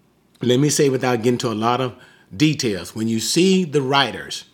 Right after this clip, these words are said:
the word here is kurios, translated Lord.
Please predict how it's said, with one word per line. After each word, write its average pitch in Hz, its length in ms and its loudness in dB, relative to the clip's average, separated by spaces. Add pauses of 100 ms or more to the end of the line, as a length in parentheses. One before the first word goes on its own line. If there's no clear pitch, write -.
(160)
the 123 80 0
word 185 300 4
here 151 180 0
is 135 80 -2
kurios, 104 680 -2 (920)
translated 110 560 -6
Lord. 175 640 2